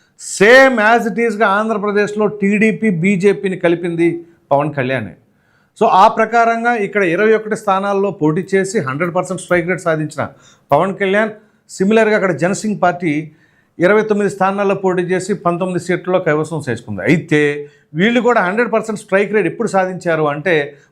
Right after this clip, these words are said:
మొన్న జరిగిన సార్వత్రిక ఎన్నికలలో ఐదు పార్లమెంట్ స్థానాలలోనే పోటీ చేసి ఐదుకు ఐదు కైవసం చేసుకున్నది ఈ లోక్ జనశక్తి పార్టీ. So, ఆ విధంగా ఈ సిమిలారిటీస్ ఉండడంతో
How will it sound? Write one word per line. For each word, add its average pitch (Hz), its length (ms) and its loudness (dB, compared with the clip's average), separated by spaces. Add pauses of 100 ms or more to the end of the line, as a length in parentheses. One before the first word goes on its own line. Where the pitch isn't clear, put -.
(100)
మొన్న 262 260 2
జరిగిన 220 600 2
సార్వత్రిక 226 720 -2
ఎన్నికలలో 185 760 0 (300)
ఐదు 277 240 4
పార్లమెంట్ 247 540 4
స్థానాలలోనే 214 760 0
పోటీ 185 300 0
చేసి 202 360 -4 (260)
ఐదుకు 220 440 2
ఐదు 214 340 0
కైవసం 202 440 -2
చేసుకున్నది 185 760 -2 (320)
ఈ 160 120 4
లోక్ 139 320 -2
జనశక్తి 151 420 -6
పార్టీ. 131 420 -2 (440)
So, 233 40 6
ఆ 208 180 6
విధంగా 247 420 2
ఈ 214 200 0
సిమిలారిటీస్ 214 680 0
ఉండడంతో 180 640 0